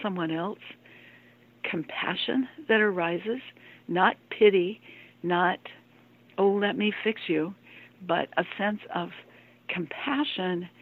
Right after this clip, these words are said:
that, um, allows an energy of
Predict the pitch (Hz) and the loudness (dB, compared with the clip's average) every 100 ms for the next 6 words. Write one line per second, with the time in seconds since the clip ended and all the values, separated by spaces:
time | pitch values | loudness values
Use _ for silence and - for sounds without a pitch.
0 | - - - - 190 180 175 180 - - | -20 -20 -20 -20 -6 0 2 2 0 -12
1 | - _ _ - 160 175 175 - - 185 | -20 _ _ -6 -4 -4 -8 -2 2 2
2 | 180 185 196 208 220 202 190 180 165 - | 2 2 2 2 0 -2 -4 -4 -4 -4
3 | 185 196 202 185 175 170 170 - - - | -4 -2 -2 -2 -6 -6 -8 -12 -18 -20
4 | - - - - - 175 170 170 | -20 -20 -20 -8 -4 -4 -4 -8